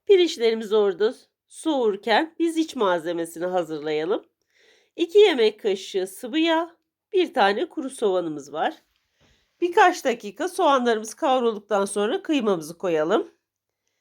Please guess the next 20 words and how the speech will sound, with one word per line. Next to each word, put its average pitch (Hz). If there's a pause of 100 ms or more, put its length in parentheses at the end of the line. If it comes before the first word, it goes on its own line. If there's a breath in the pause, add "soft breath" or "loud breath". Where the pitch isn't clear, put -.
(960)
Beş 427
yüz 233
gram 233
kıymamız 208
var. 180
İki 294
yüz 294
elli 285
gramını 208 (460)
kavuracağız. 190 (180)
İki 359
yüz 285
elli 247
gram 180
da 381 (180)
çiğ 302
olarak 170
kullanacağız. 160 (2250)
Yoğurma 415
kabına 233